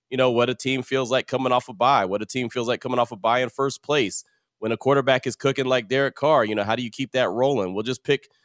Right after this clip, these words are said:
Jim Plunkett's brain. And as a matter of fact, I haven't done this before, but let's do this now. Six nine one eight seven, keyword R and R.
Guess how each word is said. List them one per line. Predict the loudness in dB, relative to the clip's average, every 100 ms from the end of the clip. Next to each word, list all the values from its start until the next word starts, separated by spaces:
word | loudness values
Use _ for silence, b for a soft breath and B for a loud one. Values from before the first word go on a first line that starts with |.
| _
Jim | 0 0
Plunkett's | 2 0 0 -4
brain. | -2 0 2 2
And | 0
as |
a |
matter | 2 4 2
of |
fact, | 2 2 2 0 _ _ -4
I | 0
haven't | 0 2
done | 0 0
this | -2
before, | -6 -4 -2
but | 0
let's | -2 -2
do | -6
this | -6 -4
now. | 0 0 0
Six | -2 -4 2
nine | 4 4
one | 4 2
eight | 0
seven, | 0 -2 -2
keyword | -6 -6 0 0 2
R | 2 2
and | 4
R. | 2